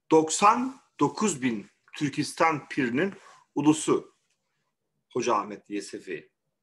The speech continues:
Öyle derler vilayetnamede Hacı Bektaş Veli'nin talebesidir Hacı Bektaş Veli. Hoca Ahmet Yesefi'nin Horasan erenlerindendir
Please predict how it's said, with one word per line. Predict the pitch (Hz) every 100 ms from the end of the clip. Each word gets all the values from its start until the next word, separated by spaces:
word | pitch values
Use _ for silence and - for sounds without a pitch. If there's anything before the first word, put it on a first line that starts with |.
| _ _ _ _ _ _ _ _ _ - _ _ _ _ _ _ _ _ -
Öyle | 151 170
derler | 147 110 101 - - - - - _ _ _ -
vilayetnamede | 120 120 113 - 110 107 104 107
Hacı | 101 - 120 120
Bektaş | 110 - 120 104 -
Veli'nin | 117 104 113 190 240 - _ _ _ _ _ _ _ _ -
talebesidir | 160 175 170 - 135 -
Hacı | 117 110 107
Bektaş | 101 107 95 -
Veli. | 104 98 90 _ _ _ _ _ _ _ _ _ _ _ _ _
Hoca | - 120 117
Ahmet | 101 104 101 - _ _ _ -
Yesefi'nin | 110 123 107 107 98 85 _ _ _ _ _ _ _ _ _ _
Horasan | - 160 165 147 113
erenlerindendir | 113 113 107 107 104 104 101 95 - - - _